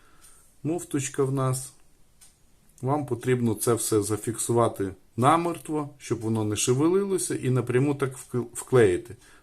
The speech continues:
Коли вклеїли, воно засохло, тоді це муфту ту знімаєте, не гібку, і вставляєте гібку вже муфту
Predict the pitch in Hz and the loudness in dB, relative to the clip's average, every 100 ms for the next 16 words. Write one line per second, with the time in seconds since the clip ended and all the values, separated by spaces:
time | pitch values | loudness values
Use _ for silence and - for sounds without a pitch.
0 | - 127 123 113 - 147 160 147 139 117 | -6 2 2 2 2 4 6 4 0 0
1 | 113 110 101 104 175 170 - 151 143 - | -2 -2 -2 0 2 2 0 -6 -8 -14
2 | - - _ 120 120 117 - 110 101 - | -20 -20 _ -4 0 0 0 0 0 -6
3 | - - 120 127 - 107 - 110 95 123 | -20 -4 2 2 2 -4 -2 -2 0 0
4 | 160 180 175 165 151 147 - - - - | 2 2 0 -2 -4 -4 -10 -20 -20 -20
5 | _ _ - - _ - _ _ - - | _ _ -20 -20 _ -20 _ _ -20 -20
6 | _ _ - - - - - - 127 127 | _ _ -20 -20 -20 -20 -20 -6 2 4
7 | 123 135 127 - 120 120 - _ _ _ | 4 2 0 -2 -4 -4 -10 _ _ _
8 | - 165 180 - 110 127 127 117 - 98 | -8 -4 -2 0 2 2 2 0 -2 -2
9 | 123 120 - 87 85 95 120 143 135 101 | 0 -2 -4 -6 -4 0 2 0 -2 -10